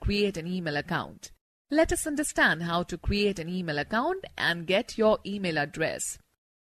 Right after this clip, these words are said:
Connect to the internet. Open the website w w w dot gmail dot com.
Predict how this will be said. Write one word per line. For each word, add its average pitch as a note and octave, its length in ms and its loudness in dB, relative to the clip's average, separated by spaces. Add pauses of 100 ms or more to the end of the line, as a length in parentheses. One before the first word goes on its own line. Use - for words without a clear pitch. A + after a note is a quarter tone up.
(380)
Connect A#3 380 4
to C4 120 0
the A#3+ 180 0
internet. B3+ 540 -2 (920)
Open G3+ 280 6
the F3+ 120 2
website C#4+ 540 4
w E3+ 260 2
w D#3 320 0
w A3+ 300 2
dot B3+ 240 6
gmail D3+ 400 -4
dot E3 260 4
com. C4+ 180 2